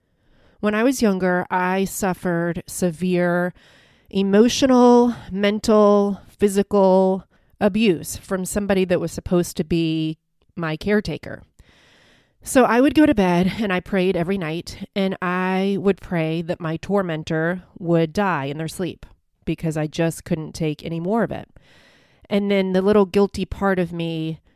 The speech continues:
thought, "Well, that's sort of like murder if I pray for someone's death. So instead,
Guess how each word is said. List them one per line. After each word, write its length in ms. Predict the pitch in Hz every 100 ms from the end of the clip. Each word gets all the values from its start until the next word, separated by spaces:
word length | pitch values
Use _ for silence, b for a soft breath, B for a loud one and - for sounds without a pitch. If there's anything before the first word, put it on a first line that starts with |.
| _ _
thought, 360 | - 185 165 -
"Well, 140 | 185
that's 240 | 196 233 -
sort 300 | - 247 233
of 120 | 202
like 280 | 185 170 170
murder 560 | 160 214 160 120 160 -
if 180 | 175 170
I 180 | 156
pray 280 | 156 - 170
for 160 | - 160
someone's 460 | - 156 143 143
death. 520 | 143 160 123 139 - _ b b b
So 260 | - 196
instead, 920 | 180 175 - - 254 226 165 160 165